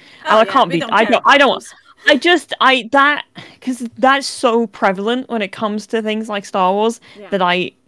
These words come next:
Speaker 2: just want to shut off 'cause I don't care about, like, that. Um, oh, man. Yeah, I don't know. S-,
Speaker 1: <laughs>
Speaker 2: Star Wars, I, I, I feel like I've, I've said this before. Star Wars to me had, like, um, childhood nostalgia,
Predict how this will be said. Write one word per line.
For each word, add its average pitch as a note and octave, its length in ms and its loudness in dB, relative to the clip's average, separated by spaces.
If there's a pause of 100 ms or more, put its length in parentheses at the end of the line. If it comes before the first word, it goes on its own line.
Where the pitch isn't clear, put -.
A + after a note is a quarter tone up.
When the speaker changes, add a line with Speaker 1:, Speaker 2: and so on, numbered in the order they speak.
(140)
Speaker 2:
just - 540 -2
want D#3+ 240 -8
to - 100 -12
shut - 260 -4
off D#3 240 0
'cause - 160 -10
I - 100 -8
don't C#3+ 280 -2
care D3+ 380 -4 (420)
about, D#3 580 0 (140)
like, B2+ 300 -6
that. E3+ 320 0 (680)
Um, D#3+ 440 -6 (320)
oh, D#3 240 -18 (100)
man. D3 240 -14 (280)
Yeah, E3+ 160 -4 (260)
I A3+ 60 -6
don't A3+ 100 -2 (480)
know. F#3 80 -18
S-, - 360 -10
Speaker 1:
<laughs> - 0 -
Speaker 2:
Star B3+ 200 2
Wars, B3+ 160 0 (200)
I, G#3+ 380 -6 (180)
I, D4 180 0 (120)
I C4 60 -6
feel - 180 -8
like E3+ 180 -6
I've, A2+ 200 -8
I've D3 160 -6
said - 200 -6
this D3+ 120 -12
before. D#3 200 -12
Star - 180 0
Wars G#3 180 -4 (160)
to F#3 80 -8
me E3+ 240 -6
had, D#3+ 320 -6
like, A#2 240 -8 (640)
um, D3+ 440 -8 (320)
childhood G3 520 -4
nostalgia, C#4 560 -6